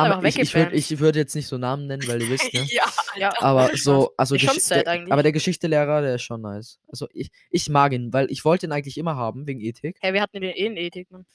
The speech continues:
Speaker 1: Ja, ihr
Speaker 3: Ja,
Speaker 1: hattet
Speaker 3: ja,
Speaker 1: in Ethik,
Speaker 3: der
Speaker 1: aber ich wollte ihn immer haben,
Speaker 3: den
Speaker 1: weil
Speaker 3: wollte
Speaker 2: Der war so, der ist urchillig.
Speaker 3: Ja, ich wollte
Speaker 1: ich war mal
Speaker 3: auch
Speaker 1: so
Speaker 3: in
Speaker 1: re-, er ist
Speaker 3: Geschichte
Speaker 1: richtig
Speaker 3: haben.
Speaker 1: chillig.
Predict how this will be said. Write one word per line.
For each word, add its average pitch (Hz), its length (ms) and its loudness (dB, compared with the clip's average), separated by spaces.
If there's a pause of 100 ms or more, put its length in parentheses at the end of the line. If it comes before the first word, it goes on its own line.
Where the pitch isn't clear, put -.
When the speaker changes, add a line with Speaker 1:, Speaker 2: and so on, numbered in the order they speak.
Speaker 1:
Ja, 151 100 6
ihr 185 100 6
Speaker 3:
Ja, 180 80 8
Speaker 1:
hattet 208 200 4
Speaker 3:
ja, 233 80 4
Speaker 1:
in 226 60 4
Ethik, 160 180 2
Speaker 3:
der - 80 4
Speaker 1:
aber 151 80 6
ich 156 120 2
wollte 160 160 6
ihn 131 60 -2
immer 143 180 2
haben, 151 120 4
Speaker 3:
den 294 60 4
Speaker 1:
weil - 60 4
Speaker 3:
wollte - 140 6
Speaker 2:
Der 180 60 4
war 185 140 2
so, 208 200 -8
der 214 140 4
ist 214 140 0
urchillig. 254 280 2
Speaker 3:
Ja, 240 60 2
ich 202 100 -12
wollte 254 120 -2
Speaker 1:
ich 160 60 0
war 170 80 6
mal 165 80 6
Speaker 3:
auch 151 40 4
Speaker 1:
so 147 80 0
Speaker 3:
in 143 100 0
Speaker 1:
re-, 156 100 0
er 123 140 6
ist 120 140 4
Speaker 3:
Geschichte 190 200 0
Speaker 1:
richtig 202 100 2
Speaker 3:
haben. - 120 -6
Speaker 1:
chillig. 120 360 -2